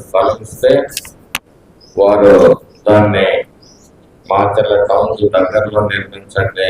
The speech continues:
అని చెప్పి రిక్వెస్ట్ మీద అక్కడ కూడా స్థలం చూడటం జరుగుతుంది. ఎస్సీ, ఎస్టీ, బీసీ హాస్టల్స్ కూడా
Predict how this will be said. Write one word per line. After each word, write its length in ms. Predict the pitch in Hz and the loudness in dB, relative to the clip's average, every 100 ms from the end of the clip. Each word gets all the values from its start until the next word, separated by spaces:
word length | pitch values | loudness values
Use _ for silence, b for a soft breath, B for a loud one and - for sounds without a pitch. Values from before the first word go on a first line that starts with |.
| 92 | -2
అని 100 | - | -6
చెప్పి 200 | 90 - 80 85 | -12 -6 -4 -6
రిక్వెస్ట్ 360 | - 98 - - | -4 -4 -4 -8
మీద 120 | 92 92 - | -6 -6 -6
అక్కడ 200 | 95 92 | -12 -20
కూడా 160 | 95 90 - | -8 -8 -8
స్థలం 260 | 90 90 - 90 | -8 -8 -8 -16
చూడటం 340 | 92 90 92 92 | -10 -8 -6 -8
జరుగుతుంది. 580 | 92 90 90 - 98 95 - - _ _ - _ _ - | -12 -16 -20 -4 -2 -2 -6 -20 _ _ -20 _ _ 0
ఎస్సీ, 320 | 101 101 104 107 101 | 0 2 0 2 0
ఎస్టీ, 260 | 98 - 104 101 | -2 -2 -4 0
బీసీ 320 | 98 98 101 98 95 | -2 -2 -4 -2 0
హాస్టల్స్ 540 | 98 - 104 101 - - | -2 -2 -2 -2 -4 -2
కూడా 220 | 98 98 | 0 0